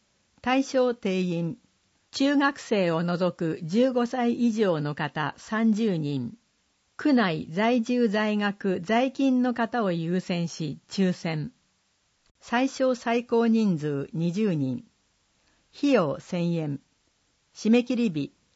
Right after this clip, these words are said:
十月二十五日火曜必着。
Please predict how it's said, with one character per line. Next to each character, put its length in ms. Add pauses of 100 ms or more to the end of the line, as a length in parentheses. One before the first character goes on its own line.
(180)
十 260
月 240
二 180
十 220
五 120
日 460
火 160
曜 240
必 260
着。 440